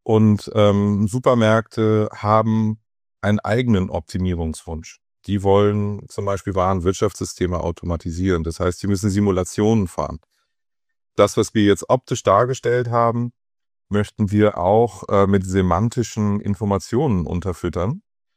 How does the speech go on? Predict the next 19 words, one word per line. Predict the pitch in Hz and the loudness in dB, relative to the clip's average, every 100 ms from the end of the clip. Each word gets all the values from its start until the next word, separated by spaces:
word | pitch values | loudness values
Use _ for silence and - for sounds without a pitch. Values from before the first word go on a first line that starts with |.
| _ _ _ | _ _ _
dass, | 98 98 - - - | 0 0 -2 -16 -4
äh, | 98 95 92 95 92 - | 0 4 4 4 0 -4
eine | 95 98 | -2 -2
Simulation | 92 101 95 92 110 123 | 0 2 2 2 4 4
stattfinden | - 117 - 131 135 - | 2 -2 0 -4 -4 -4
kann, | 135 131 135 120 | -2 0 0 0
wenn | 95 92 | -2 -2
die | 87 | -2
K | 101 | -4
I | 92 120 | 0 0
erkennt, | 110 101 113 110 120 - | 0 0 0 2 0 -2
ah, | 87 113 | 0 2
das | 107 - | 0 -4
ist | 101 | -6
jetzt | 107 101 - | -6 -8 -6
ein | 85 95 95 95 | -6 -4 -4 -2
Regal | 95 92 85 90 113 110 | -2 -2 0 2 2 2
mit | 101 92 | -2 -2
Weihnachtsdeko, | 90 127 107 - - 101 - 127 | -2 -2 -4 -8 -8 -6 -4 -4